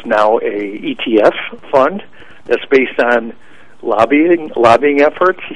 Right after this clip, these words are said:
So <laughs> it's, it's a fund that concentrates the largest, uh, its holdings represent the, uh, those publicly traded firms that have the largest lobbying,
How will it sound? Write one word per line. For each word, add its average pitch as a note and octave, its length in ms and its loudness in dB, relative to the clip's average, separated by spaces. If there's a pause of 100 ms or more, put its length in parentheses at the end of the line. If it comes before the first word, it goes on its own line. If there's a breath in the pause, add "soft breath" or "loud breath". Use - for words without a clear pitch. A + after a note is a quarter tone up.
So A#2+ 120 6
<laughs> A#2+ 80 4
it's, B2+ 140 -4 (180)
it's - 280 4
a - 140 0
fund C3 280 4 (340 loud breath)
that A#2+ 200 0
concentrates A#2+ 680 0 (120)
the A#2 100 0
largest, A2+ 840 2 (720 soft breath)
uh, A2 180 -4
its A2+ 200 -2
holdings A2+ 460 2 (280)
represent A#2 600 -2
the, B2+ 120 -2 (680 soft breath)
uh, G#2+ 300 -2
those B2 240 6 (120)
publicly A#2+ 420 0
traded A2+ 420 0
firms G#2+ 480 -2
that G#2 120 2
have G#2+ 200 0
the G#2+ 80 -4
largest G#2 520 -4
lobbying, G2+ 600 -2